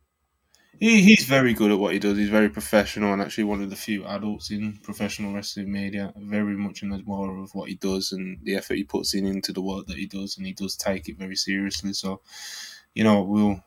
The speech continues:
we'll just read out Brandon Thurston's tweet. Brandon Thurston of WrestleNomics on Twitter says, I respect everyone has different goals in wrestling media, but we get to ask only a few questions per month to W W E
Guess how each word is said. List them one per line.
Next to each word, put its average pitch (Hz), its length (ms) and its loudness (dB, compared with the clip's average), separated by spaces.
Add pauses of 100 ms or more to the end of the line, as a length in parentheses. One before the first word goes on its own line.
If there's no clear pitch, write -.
(100)
we'll 113 160 6
just 143 160 2
read 147 160 10
out 127 140 10
Brandon 127 200 6
Thurston's 120 440 4
tweet. 120 280 2
Brandon 120 240 6
Thurston 117 400 4
of 107 80 0
WrestleNomics 107 640 2
on 110 160 2
Twitter 110 240 -6
says, 104 300 0
I 85 60 -2
respect 104 420 2
everyone 113 340 2
has 101 140 0
different 107 320 0
goals 120 320 12
in 104 160 0
wrestling 104 360 0
media, 101 360 -2 (340)
but 107 60 0
we 98 120 2
get 110 200 6
to - 120 -6
ask 104 240 0
only 110 200 2
a 107 60 2
few 127 320 6
questions 127 440 4
per - 140 -6
month 104 240 0
to 104 100 -4
W 104 240 0
W 101 260 -2
E 98 180 -4